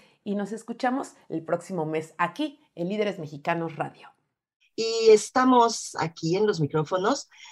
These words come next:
Speaker 2: eh, Jacobo Bautista, Ivonne Bacha, y en nuestra sala de Zoom, Jacobo Bautista, ¿quién está?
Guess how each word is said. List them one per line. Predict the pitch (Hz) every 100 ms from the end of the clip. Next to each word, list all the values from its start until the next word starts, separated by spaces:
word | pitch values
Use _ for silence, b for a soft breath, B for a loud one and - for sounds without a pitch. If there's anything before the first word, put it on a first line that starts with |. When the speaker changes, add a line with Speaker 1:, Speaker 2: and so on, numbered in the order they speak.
| B
Speaker 2:
eh, | 165 165 156
Jacobo | 143 165 170 147
Bautista, | 135 139 208 226 - 196 202 _ _ _
Ivonne | - 143 135 139
Bacha, | 170 214 - 165 185 _ B B
y | 320 349 359 - -
en | 180
nuestra | 170 147 151 151
sala | 202 208
de | 170
Zoom, | 147 208 208 214 -
Jacobo | - 170 196 196
Bautista, | 151 147 190 175 185 165 _
¿quién | - - -
está? | 139 - 120